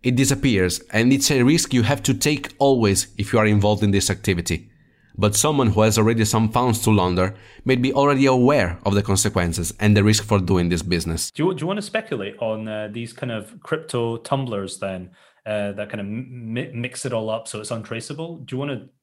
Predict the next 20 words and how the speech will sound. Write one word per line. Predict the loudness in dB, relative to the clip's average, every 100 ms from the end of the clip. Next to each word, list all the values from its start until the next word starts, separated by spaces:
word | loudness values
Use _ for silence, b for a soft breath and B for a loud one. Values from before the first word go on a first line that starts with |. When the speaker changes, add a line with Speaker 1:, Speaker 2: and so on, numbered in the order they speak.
| _
Speaker 2:
to, | -12
uh, | -10 -10
speculate | -10 -8 -8 -10 -12 -8
how | -6
much | -6 -6 -10 -12
of | -12 -14 _ _ _
that | -8 -6 -6
business | -10 -10 -12 -10
is | -8 -6
<laughs> | -4 -6
probably | -2 0 0
down | 0 -4 -4
to | -6
money | -4 -4 -4
laundering | -4 -4 -2 -2 -4
and | -8 -10 -12 -16 _ _ _
kind | -12 -10
of | -10 -6
obfuscating | -8 -6 -10 -8 -8 -10 -6
funds? | -6 -6 -10 -14